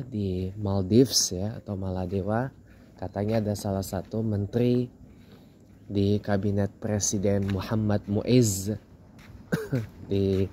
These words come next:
Maldives atau di Maladewa, ya, yang menggunakan ilmu hitam untuk, ya,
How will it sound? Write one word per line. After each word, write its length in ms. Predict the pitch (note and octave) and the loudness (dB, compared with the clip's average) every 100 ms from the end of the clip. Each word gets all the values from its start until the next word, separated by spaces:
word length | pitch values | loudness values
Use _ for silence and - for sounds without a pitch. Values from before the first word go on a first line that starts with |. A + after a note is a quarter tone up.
| - - - - - - - | -8 -20 -20 -20 -20 -20 -14
Maldives 640 | - G#2 G2 G2+ A#2+ B2 - | -2 0 2 4 4 4 -2
atau 300 | G2 G2 G2+ | -6 -4 -2
di 420 | G2+ G2 G2 G2 F#2 - - - | 0 0 0 0 -4 -12 -20 -12
Maladewa, 720 | G2+ F#2+ F#2+ F#2+ G2+ G#2+ A#2+ B2 | -4 0 2 4 4 4 4 0
ya, 220 | G#2 A#2 - - - - - - - - - - - - | -2 -4 -6 -16 -18 -16 -16 -16 -18 -18 -18 -18 -16 -6
yang 480 | G#2+ G2+ G#2 G#2 G#2 G#2 | 0 2 2 0 -4 -4
menggunakan 680 | A2 G2+ G2+ F#2+ F#2 G2 A#2+ A#2+ A2+ A2 G2 F#2+ - - - - - | -2 0 0 0 0 2 4 2 -2 -4 -6 -8 -8 -10 -12 -12 -6
ilmu 260 | A2+ G#2 A2 | -2 0 0
hitam 500 | G#2+ C3 A#2+ A2+ A#2+ B2+ - - - - - - - - - | 0 0 2 2 0 -4 -8 -14 -14 -14 -14 -14 -14 -16 -12
untuk, 320 | G2+ G2 G#2 G2+ - - - - - - - - - - - - - - - - - - - - - - - - - - - - - - - | -8 -4 -4 -4 -8 -18 -16 -16 -16 -16 -16 -16 -18 -16 -14 -14 -14 -16 -18 -18 -18 -18 -18 -18 -18 -16 -14 -14 -14 -14 -16 -16 -16 -16 -14
ya, 180 | F2+ F#2 | -12 -10